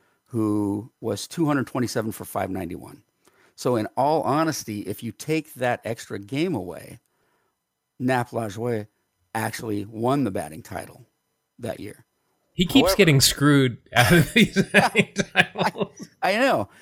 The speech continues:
Speaker 1: So this comes up in eighty-one, right? And so they go to Commissioner Bowie Kuhn and they say, "Hey, nineteen ten, Cobb's got two more hits than he should have." Bowie Kuhn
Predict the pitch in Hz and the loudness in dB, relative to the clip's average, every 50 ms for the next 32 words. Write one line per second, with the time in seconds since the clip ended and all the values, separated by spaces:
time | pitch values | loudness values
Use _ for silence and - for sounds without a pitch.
0 | - - - - 233 220 226 220 - - 175 185 240 269 - - 277 247 214 160 | -18 -10 -4 0 0 2 2 2 0 -2 -2 -2 -2 0 0 0 0 0 0 0
1 | 185 180 180 - 180 156 127 123 127 120 131 143 156 202 262 285 214 127 110 101 | 0 -2 -2 -2 -4 -4 -2 -4 -4 -4 -4 -6 -6 -6 -6 -4 -4 -4 -4 -4
2 | 101 107 123 156 185 - - 151 151 143 - 170 165 170 151 143 170 170 160 151 | -4 -2 -2 -2 -4 -4 -4 -6 -4 -4 -4 -4 -4 -4 -4 -6 -6 -6 -4 -4
3 | 175 170 170 - - 170 160 - - 147 147 139 135 - 160 147 139 123 135 127 | -4 -6 -6 -6 -6 -6 -6 -6 -4 -4 -4 -4 -4 -4 -4 -4 -2 -2 -4 -6
4 | 117 113 - - - 220 233 196 175 175 185 175 _ _ _ _ _ - - 151 | -6 -8 -10 -10 -8 -4 -2 -2 -2 -2 -2 -6 _ _ _ _ _ -6 -2 -2
5 | 160 160 147 - 180 165 165 165 190 202 175 120 117 139 147 147 - - 151 147 | 0 0 0 0 0 0 2 2 2 2 0 0 0 0 0 0 0 -2 -2 -2
6 | - - 185 185 180 170 160 156 - - 151 147 147 139 147 151 139 - - 170 | -2 -2 0 0 0 0 -2 -4 -2 -2 0 0 0 -2 -2 -2 -2 -2 -4 -4
7 | 160 151 147 143 147 147 139 - - 143 139 135 127 - - 190 196 147 113 71 | -4 -2 -2 -2 -2 -4 -4 -6 -6 -6 -4 -4 -6 -6 -6 -6 -4 -4 -4 -6
8 | - - - _ _ _ _ _ _ _ _ _ - 139 147 160 156 - - 160 | -6 -10 -18 _ _ _ _ _ _ _ _ _ -2 0 0 0 0 0 0 0
9 | 156 156 156 156 151 | 2 2 0 0 -2